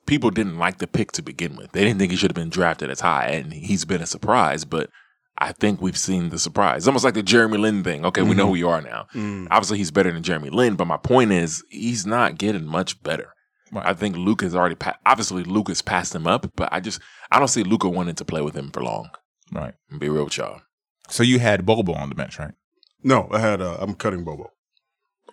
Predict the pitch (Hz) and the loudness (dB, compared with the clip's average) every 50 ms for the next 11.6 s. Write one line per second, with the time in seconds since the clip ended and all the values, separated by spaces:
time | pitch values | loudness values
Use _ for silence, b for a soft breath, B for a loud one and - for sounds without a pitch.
0 | - _ _ 127 123 120 120 123 117 113 98 - 95 98 113 110 92 90 110 113 | -20 _ _ 4 4 6 6 6 6 6 4 2 2 2 4 2 4 4 4 4
1 | 101 101 92 - - 90 - - - 87 85 - - 101 104 95 92 - 104 95 | 4 4 0 0 -2 -6 -6 -4 -6 -6 -6 -4 -6 -6 -4 -4 0 2 2 2
2 | 87 98 85 - 98 87 82 76 71 - 76 185 156 - - 85 - B B B | 2 2 0 2 2 2 2 0 -2 0 4 4 4 4 4 -2 -4 B B B
3 | 92 85 B B B B - 175 190 190 185 180 170 165 151 - - - 151 160 | -6 -6 B B B B 2 4 4 6 6 6 4 4 2 2 4 4 4 4
4 | 143 147 - - - 156 160 156 - 165 170 165 151 139 127 110 - 113 110 104 | 4 0 -8 -18 -12 -10 -8 0 4 6 6 8 8 8 6 4 4 4 4 4
5 | 92 98 92 92 90 87 87 90 87 - - 92 87 87 - _ _ _ _ _ | 4 4 2 2 2 2 0 0 0 -2 -2 -4 -4 -6 -8 _ _ _ _ _
6 | _ _ _ _ _ _ 95 95 92 90 92 87 - 87 85 82 80 85 82 - | _ _ _ _ _ _ 2 2 4 4 4 2 0 0 -2 -2 -2 -2 -2 -2
7 | - - - 92 95 87 90 87 82 - - 92 82 - 87 82 82 82 85 - | 0 2 2 2 4 4 4 4 2 2 0 -2 -2 -2 -2 -2 -2 -4 -6 -10
8 | _ _ _ _ _ - 92 92 87 95 98 98 87 82 80 82 - - _ _ | _ _ _ _ _ 2 2 2 2 4 4 4 6 4 2 0 -6 -10 _ _
9 | - 98 85 98 92 - 98 90 87 - 85 85 - b b b b b b b | -4 0 0 0 2 2 2 2 2 0 -2 -4 -4 b b b b b b b
10 | b b b b b _ - 98 98 92 90 - 107 123 131 131 127 101 117 113 | b b b b b _ 2 4 4 4 4 4 4 4 6 4 4 6 6 6
11 | 101 - - 110 117 135 147 - 127 107 - | 4 2 -2 -4 -2 -2 -4 -2 -2 -4 -4